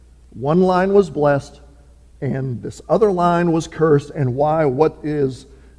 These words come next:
going on. Because we have to remember the, uh, context within which this has been written. Moses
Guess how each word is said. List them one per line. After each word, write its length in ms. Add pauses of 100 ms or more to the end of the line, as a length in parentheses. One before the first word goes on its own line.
going 420
on. 320 (360)
Because 280
we 100
have 260
to 60
remember 600 (580)
the, 580 (220)
uh, 200
context 760
within 420
which 380
this 320
has 240
been 180
written. 360 (840)
Moses 800